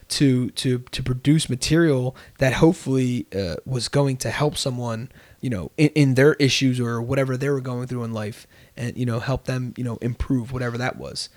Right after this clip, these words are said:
Fast forward, uh, a couple years, and I s-, I, so Wisdom Miners is still up, but it's basically, it gets fed into what gets, you know, uh, written on wisdom miners dot com gets fed into Jimmy Lee Velez dot com.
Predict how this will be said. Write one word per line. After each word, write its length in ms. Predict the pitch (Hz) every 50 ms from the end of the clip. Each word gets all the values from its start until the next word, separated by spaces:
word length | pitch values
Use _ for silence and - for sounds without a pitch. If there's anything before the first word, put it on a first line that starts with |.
| - - - - - _
Fast 480 | - - - 160 156 147 147 147 -
forward, 600 | - - - 185 196 208 180 151 143 135 135 139 - - - - _ _ _ _ _ _ _ _ _ _ _ _ -
uh, 180 | 135 123 120 117
a 40 | 127
couple 340 | - - 160 151 - 139 135 127
years, 460 | 127 127 127 127 127 131 127 - - _ - - - _ -
and 120 | 131 135
I 60 | 123
s-, 200 | 123 - - - - - _ _ _
I, 240 | - 139 156 143 - - _ _ _ _ _ - 131 - -
so 120 | - 170
Wisdom 280 | 143 160 214 196 214 185
Miners 320 | 170 170 165 151 143 143
is 80 | 135 -
still 260 | - - 175 151 - -
up, 260 | 156 143 131 - -
but 100 | 143 135
it's 160 | 127 123 123
basically, 680 | - - 151 147 135 - - 139 - 143 135 131 127 - - - - _ -
it 80 | 143
gets 260 | 143 147 123 - - -
fed 460 | - - - 165 160 147 139 131 131 -
into 720 | - 147 143 135 131 127 - - 147 135 127 127 127 123 117 -
what 200 | 131 143 147 151
gets, 340 | 151 143 - - - - -
you 100 | - 135
know, 220 | 127 120 120 120 113
uh, 340 | - 139 135 143 165 - -
written 360 | 139 139 151 - - 139 117
on 340 | 95 127 135 127 123 123 123
wisdom 240 | 117 135 135 139 131
miners 220 | 131 127 127 131
dot 100 | 143 147
com 180 | - 143 135 131
gets 140 | 131 127 -
fed 160 | - 147 131
into 160 | 127 131 131
Jimmy 240 | 123 135 127 127 127
Lee 180 | 127 127 123 120
Velez 440 | 120 117 113 123 123 120 120 117
dot 240 | - - - - -
com. 300 | - 135 110 110 - -